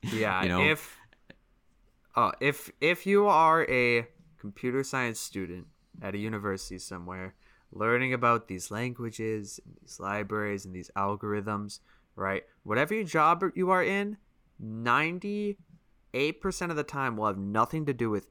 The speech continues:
Speaker 1: anything you learned in school, right? Might
Speaker 2: Mm.
Speaker 1: be a hot take, but from my experience, most of the on-,
Speaker 2: <laughs>
Speaker 1: mo-, like, for me, the, the, the primary thing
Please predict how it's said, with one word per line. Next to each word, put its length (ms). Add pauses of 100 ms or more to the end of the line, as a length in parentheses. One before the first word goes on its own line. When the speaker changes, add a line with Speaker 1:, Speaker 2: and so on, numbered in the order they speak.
Speaker 1:
anything 440
you 180
learned 300
in 100
school, 400 (1040)
right? 240 (200)
Might 180
Speaker 2:
Mm. 40
Speaker 1:
be 60
a 60
hot 280
take, 460 (340)
but 140
from 120
my 200
experience, 920 (320)
most 280
of 40
the 60
on-, 760
Speaker 2:
<laughs> 120
Speaker 1:
mo-, 400 (120)
like, 240 (600)
for 260
me, 560 (1300)
the, 500
the, 360 (300)
the 380
primary 680
thing 560